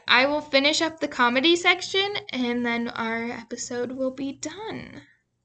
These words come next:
So, coming in at twenty-nine, The Middle. You can find this on M I M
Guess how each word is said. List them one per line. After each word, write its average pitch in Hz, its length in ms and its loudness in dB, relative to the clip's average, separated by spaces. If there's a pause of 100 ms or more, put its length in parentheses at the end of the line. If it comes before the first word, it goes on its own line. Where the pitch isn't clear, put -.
(1080)
So, - 800 -4 (160)
coming 392 320 4
in 359 160 8
at 349 140 6
twenty-nine, 262 680 0 (300)
The 240 100 0
Middle. 214 460 -2 (520)
You 220 80 -8
can 262 140 0
find 233 280 4
this 233 260 -4
on 226 360 0 (160)
M 269 420 0 (400)
I 262 280 8
M 277 500 4